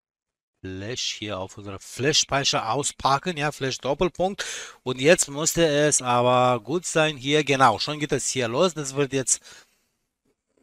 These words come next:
die Image wird jetzt hier vom T F T P-Server auf den Flash-Speicher extrahiert. Das dauert eine ganze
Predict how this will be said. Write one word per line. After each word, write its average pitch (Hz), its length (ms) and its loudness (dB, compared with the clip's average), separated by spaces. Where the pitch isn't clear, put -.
die 127 240 -6
Image 151 280 -2
wird 151 160 0
jetzt 160 220 0
hier 151 260 4
vom 147 260 -4
T 156 120 2
F 143 100 0
T 147 100 0
P-Server 135 380 0
auf 127 160 0
den 143 140 -6
Flash-Speicher 165 680 2
extrahiert. 120 1160 -2
Das 127 300 -4
dauert 147 380 4
eine 147 340 0
ganze 131 440 -6